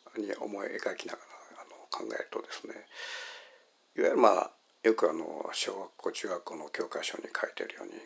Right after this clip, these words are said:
クーベルタン男爵が、えー、その、そもそもオリンピックを作り上げたんだという、いわゆるあの、今オリンピック貴族という言い方、言い方があるでしょう。これやっぱ確かにそうなんですね。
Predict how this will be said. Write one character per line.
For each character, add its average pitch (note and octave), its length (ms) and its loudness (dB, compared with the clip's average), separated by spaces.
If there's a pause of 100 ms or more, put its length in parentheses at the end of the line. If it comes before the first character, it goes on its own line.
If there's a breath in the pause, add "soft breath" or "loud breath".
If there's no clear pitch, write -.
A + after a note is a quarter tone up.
(140)
ク - 200 0
ー G#2 40 -10
ベ G#2 120 0
ル F#2 80 -4
タ - 140 -6
ン D2+ 100 -10
男 D#2+ 180 -4
爵 - 380 -4 (300)
が、 A#2+ 280 10 (680 soft breath)
え - 240 -4
ー、 - 20 -8
そ - 160 -2
の、 - 140 -6
そ - 120 0
も - 140 -4
そ - 120 -6
も - 220 -10
オ - 40 -10
リ F#2 80 -6
ン F2+ 120 -6
ピ - 100 -10
ッ - 60 -14
ク - 140 -10
を D2 160 -4 (240)
作 - 160 -4
り - 80 -4
上 D2 80 -2
げ - 120 -8
た - 120 -6
ん - 60 -14
だ - 180 -8
と - 120 -4
い - 40 -10
う、 - 1120 -10
い - 40 2
わ D#3+ 80 12
ゆ D#3+ 60 12
る A#2+ 200 8 (300)
あ A2 60 4
の、 A2 360 0 (920)
今 A#2 260 12
オ B2 140 10
リ D3 80 12
ン D3 40 12
ピ - 200 -4
ッ - 20 -2
ク B2+ 120 2
貴 - 140 2
族 - 280 6
と - 160 -2
い - 40 -2
う - 100 -4
言 G2 40 -4
い - 20 -18
方、 - 320 -2
言 G#2+ 100 -2
い - 20 -2
方 - 180 4
が - 80 2
あ - 40 4
る - 40 -6
で - 80 -8
し - 100 -2
ょ - 40 -8
う。 - 20 -12 (1040)
こ F3 80 6
れ G3 40 12
や F#3+ 40 12
っ - 40 10
ぱ F3 160 12
確 - 220 10
か A2+ 60 8
に A2 60 8
そ C#3 100 4
う C3 40 8
な A#2 60 10
ん G2 40 6
で - 60 -2
す - 100 -4
ね。 F#2 80 2